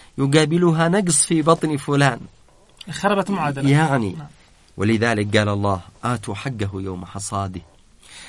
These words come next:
Speaker 1: أن الزكاة لها وزن، تحدث توازن في المجتمع،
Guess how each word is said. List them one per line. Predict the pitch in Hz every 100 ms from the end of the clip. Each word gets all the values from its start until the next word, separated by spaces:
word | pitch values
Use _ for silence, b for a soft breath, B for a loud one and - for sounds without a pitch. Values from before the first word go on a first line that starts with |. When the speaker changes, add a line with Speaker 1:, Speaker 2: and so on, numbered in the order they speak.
| B _ -
Speaker 1:
أن | 175 180
الزكاة | 156 135 156 - 175 127 95 104 -
لها | 151 160
وزن، | 165 170 160 120 107
تحدث | 170 170 - 151 143
توازن | 151 156 156 160 151 170 240
في | 147 143
المجتمع، | 139 143 143 160 196